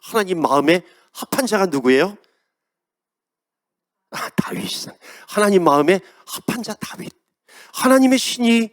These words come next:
감동한 자, 하나님의 영이 감동한 자 요셉입니다. 그러니까 이런 다윗과 요셉과 오바댜, 하나님을 경외하고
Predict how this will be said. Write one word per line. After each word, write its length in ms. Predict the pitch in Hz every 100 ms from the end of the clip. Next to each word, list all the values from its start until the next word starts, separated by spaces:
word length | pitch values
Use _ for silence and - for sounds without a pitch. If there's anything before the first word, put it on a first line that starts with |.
| _
감동한 500 | - 165 175 156 131
자, 180 | 107 98 85
하나님의 380 | 202 202 196 175
영이 200 | 151 139
감동한 480 | - 113 107 101
자 160 | 90 123 _ _ _ _ -
요셉입니다. 680 | 131 - - - - _ _ _ _ _ -
그러니까 180 | 247 175
이런 200 | 190 143 - _
다윗과 720 | - 147 170 _ 151 135 131 _
요셉과 680 | 110 131 - 160 _ 135 127 - _ -
오바댜, 400 | 117 - - -
하나님을 380 | - 139 113 113
경외하고 680 | - 131 131 135 143 151